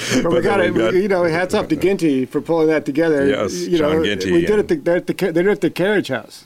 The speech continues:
Speaker 2: Yes.
Speaker 1: They did it at the Carriage House where we did Neil's first demos had got him his, uh, publishing deal.
Speaker 2: Yeah.
Speaker 1: And hats off again to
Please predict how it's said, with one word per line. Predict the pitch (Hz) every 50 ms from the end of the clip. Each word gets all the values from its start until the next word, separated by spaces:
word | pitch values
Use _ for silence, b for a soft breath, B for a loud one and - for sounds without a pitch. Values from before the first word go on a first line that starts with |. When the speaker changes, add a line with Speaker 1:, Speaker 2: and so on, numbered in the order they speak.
| _
Speaker 2:
Yes. | - 87 90 85 73 - - -
Speaker 1:
They | 147
did | 139 180
it | 180
at | 160
the | 185 -
Carriage | 165 165 190 196 180 139
House | 156 147 147 143 165
where | 160 151
we | 156 156 147
did | 127 165 160 147 139
Neil's | 147 160 160 160 160 143 - -
first | - - - 170 175 170 131 127
demos | 165 160 170 175 156 139 120
had | 143 143 120
got | 151 139 139 139
him | 139 139 139 139 135 127 -
his, | - 147 147 143 131 120 113 127
uh, | 139 135 131 123
publishing | - - 151 180 208 180 - 139 123
deal. | 113 123 120 120 120 -
Speaker 2:
Yeah. | 107 110 85 B B B B
Speaker 1:
And | B 135 139 143 139 127 - -
hats | 131 151 165 151 -
off | 160 151 139
again | 156 135 151 165 156
to | 147 143 131 127 127